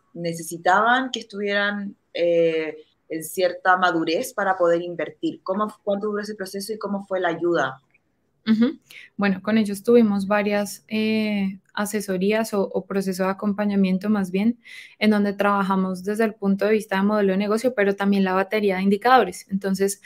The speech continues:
Speaker 2: así como el fondo tiene que medir su impacto global con esos portafolios, cada startup también. Y
Speaker 1: Ya.
Speaker 2: todo lo que ellos recojan, pues, va a ser el insumo para poder decir si el fondo hizo una buena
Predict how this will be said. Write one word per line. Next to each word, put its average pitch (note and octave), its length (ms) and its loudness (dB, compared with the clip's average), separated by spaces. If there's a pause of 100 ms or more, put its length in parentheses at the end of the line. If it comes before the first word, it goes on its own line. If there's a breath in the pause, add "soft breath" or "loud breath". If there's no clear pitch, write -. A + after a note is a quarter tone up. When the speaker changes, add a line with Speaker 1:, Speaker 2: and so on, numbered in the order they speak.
(260 loud breath)
Speaker 2:
así G#3 200 0
como B3+ 220 4
el C4+ 100 4
fondo A3 300 2
tiene A#3+ 280 4
que B3+ 80 -2
medir A3 380 4
su - 120 -2
impacto A#3 760 2
global A3 600 4 (320)
con G3 200 2
esos F#3+ 260 -2
portafolios, A3 880 2 (400 loud breath)
cada A3+ 220 6
startup A#3+ 480 0
también. G#3+ 500 0 (180)
Y G#3+ 220 -2
Speaker 1:
Ya. D3+ 140 -12
Speaker 2:
todo A#3+ 200 4
lo C#4 120 2
que A#3+ 160 -6
ellos G#3 120 0
recojan, G#3 400 -2
pues, G3+ 160 -4
va G3 80 0
a F#3+ 40 -2
ser G3 160 -2
el G3+ 120 4
insumo G3 480 0
para G3 300 0
poder G3 280 0
decir F#3+ 420 2
si A3 100 0
el G3+ 120 0
fondo G3+ 340 0
hizo G3+ 280 -2
una G3+ 220 -2
buena G3 460 -2